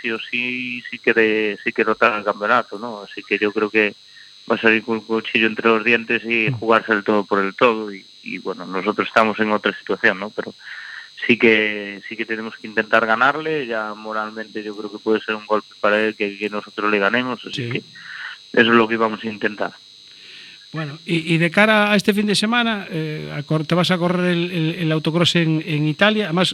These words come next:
Speaker 2: con muchísima participación, o sea, hay mucha, mucha afición también en Italia.
Speaker 1: Mm. De hecho, Carcross somos setenta y dos, que es una auténtica
Speaker 2: Es una barbaridad.
Speaker 1: burrada, ¿no? Y, y bueno, hay mucho nivel, van los mejores de Francia, de España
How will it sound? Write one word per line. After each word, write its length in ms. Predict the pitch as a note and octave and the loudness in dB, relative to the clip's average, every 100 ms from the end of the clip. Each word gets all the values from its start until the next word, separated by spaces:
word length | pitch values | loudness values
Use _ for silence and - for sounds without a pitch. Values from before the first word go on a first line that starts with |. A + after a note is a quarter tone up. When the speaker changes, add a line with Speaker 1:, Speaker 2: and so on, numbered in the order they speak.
| - | 6
Speaker 2:
con 140 | D#3+ | 8
muchísima 400 | D#3+ G3 F#3+ F#3 | 8 6 4 4
participación, 720 | D#3 D#3+ D3+ C#3 C#3+ B3 B2 | 2 2 0 0 0 0 0
o 40 | A2+ | -2
sea, 120 | C#3 | 0
hay 40 | |
mucha, 280 | D3 D3 D3+ | 2 4 2
mucha 260 | C#3+ D3 D3 | 2 0 2
afición 280 | C3+ C#3+ C3+ | 0 -2 -2
también 240 | C#3 C#3 | 0 0
en 140 | C3+ C3+ | 0 -2
Italia. 380 | C3+ F#3+ G#2 - - - - - - - - | -2 -2 -2 -8 -20 -18 -14 -12 -12 -6 2
Speaker 1:
Mm. 200 | D#3+ C#3 - - - - - | 2 2 -2 -10 -8 -8 4
De 80 | C3 | 4
hecho, 200 | - C#3+ | 6 4
Carcross 460 | C#3+ C#3 D3+ D3+ | 4 2 0 -2
somos 260 | E3+ D#3+ D3+ | -2 -6 -8
setenta 360 | C3 C#3 B2+ B2+ | -6 -6 -2 0
y 60 | |
dos, 240 | C#3+ C#3 A2+ - | 0 -2 -4 -8
que 60 | |
es 60 | A2+ | -10
una 280 | A#2+ A#2+ A#2 - | -8 -8 -10 -10
auténtica 800 | - - C3 B2+ A#2+ A2 A2 G#2+ - - | -10 -10 -6 -2 4 6 4 -2 -14 -14
Speaker 2:
Es 80 | - | -6
una 120 | B2 | -4
barbaridad. 380 | A2+ A#2+ A3 F#3 | -2 0 0 0
Speaker 1:
burrada, 520 | A#2 B2+ C3+ A2+ A2 | -2 2 2 0 -2
¿no? 280 | B2+ B2 A2 | -6 -8 -10
Y, 720 | A2 G#2+ G#2+ G#2 - - G#2+ G#2+ | -10 -10 -10 -14 -18 -20 -20 -14
y 80 | |
bueno, 260 | A2 A2 G#2 G#2+ | -6 -6 -6 -6
hay 160 | A2 A2+ | -4 -2
mucho 300 | A2+ A2 - | -4 -6 -8
nivel, 420 | G#2 C3 D3+ D3 | -4 2 2 2
van 360 | B2+ A2+ A2 A2 | 0 -2 -4 -12
los 120 | A2 | -12
mejores 400 | G#2+ - G#2+ A2 | -14 -12 -14 -10
de 60 | G#2+ | -12
Francia, 560 | - B2+ B2+ - A#2 A#2 | -2 -2 -2 -6 -10 -8
de 180 | A2+ G#2 | -10 -14
España 680 | - - B2+ B2 A#2+ B2 | -10 -4 -2 0 -2 -2